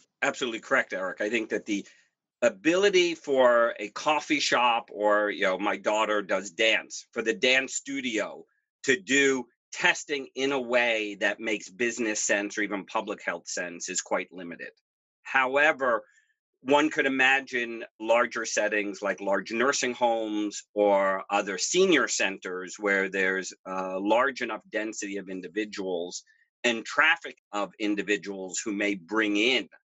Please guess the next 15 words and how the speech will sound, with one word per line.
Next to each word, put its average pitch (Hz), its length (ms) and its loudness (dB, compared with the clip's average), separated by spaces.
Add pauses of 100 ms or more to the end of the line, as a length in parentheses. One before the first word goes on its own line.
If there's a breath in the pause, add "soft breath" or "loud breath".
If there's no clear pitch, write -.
the 101 120 -4
virus. 85 600 -4 (220)
One 120 320 2
needs 117 240 -8
to 110 80 -12
think 120 240 -4
about 101 380 -2
infection 104 560 -4
control 113 440 -2
strategies, 92 840 -4
as 85 160 -10
you 95 140 -6
alluded 92 500 -2
to, 90 340 -2
that 87 140 -2